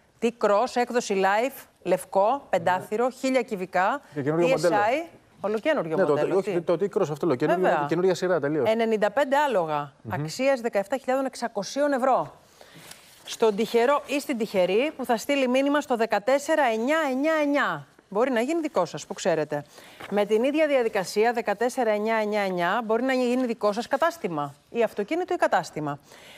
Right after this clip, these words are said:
Speaker 1: Από την Coffee Eat, την αλυσίδα που προσφέρει ένα ολοκληρωμένο κατάστημα franchise, αξία σαράντα πέντε χιλιάδων ευρώ. Δεκατέσσερα εννιά εννιά εννιά, ή το ένα δώρο ή το άλλο. Πάμε διάλειμμα και επιστρέφουμε σε πολύ λίγο. Αποκλειστικά εισφορές των αγροτών.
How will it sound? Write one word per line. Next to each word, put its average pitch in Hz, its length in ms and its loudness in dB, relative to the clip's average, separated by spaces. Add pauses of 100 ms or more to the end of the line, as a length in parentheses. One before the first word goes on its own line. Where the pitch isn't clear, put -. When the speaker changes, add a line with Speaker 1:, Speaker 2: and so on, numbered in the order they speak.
(140)
Speaker 1:
Από 185 260 0
την 185 140 -8
Coffee 262 280 0
Eat, 220 380 0
την 226 140 0
αλυσίδα 208 360 2
που 226 80 0
προσφέρει 220 360 -2
ένα 233 120 0
ολοκληρωμένο 208 600 2
κατάστημα 190 520 -2
franchise, 226 480 0
αξία 277 260 -4
σαράντα 196 340 0
πέντε 240 200 0
χιλιάδων 294 480 0
ευρώ. 196 440 0
Δεκατέσσερα 185 760 -2
εννιά 175 280 -4
εννιά 151 260 -2
εννιά, 285 260 -2 (260)
ή 269 100 -2
το 233 100 0
ένα 202 220 2
δώρο 302 300 0
ή 226 100 -8
το 202 120 -2
άλλο. 151 220 0
Πάμε 202 260 -2
διάλειμμα 214 420 -2
και - 160 -16
επιστρέφουμε 208 420 -8
σε 180 140 -6
πολύ 180 220 0
λίγο. 202 240 0
Αποκλειστικά 202 840 -2
εισφορές 180 400 -4
των 214 120 -6
αγροτών. 170 540 -2